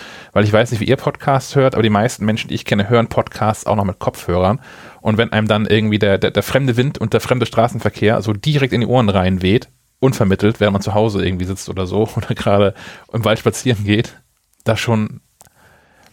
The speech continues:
mögen nicht alle, <laughs> sagen wir so.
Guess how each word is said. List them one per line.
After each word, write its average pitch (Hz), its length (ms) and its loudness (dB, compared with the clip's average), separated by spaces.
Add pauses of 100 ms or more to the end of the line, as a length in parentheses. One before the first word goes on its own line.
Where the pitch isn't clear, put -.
(200)
mögen 151 280 2
nicht 127 200 -2
alle, 104 220 0 (340)
<laughs> - 340 -18
sagen 110 300 0
wir 104 120 4
so. 98 280 0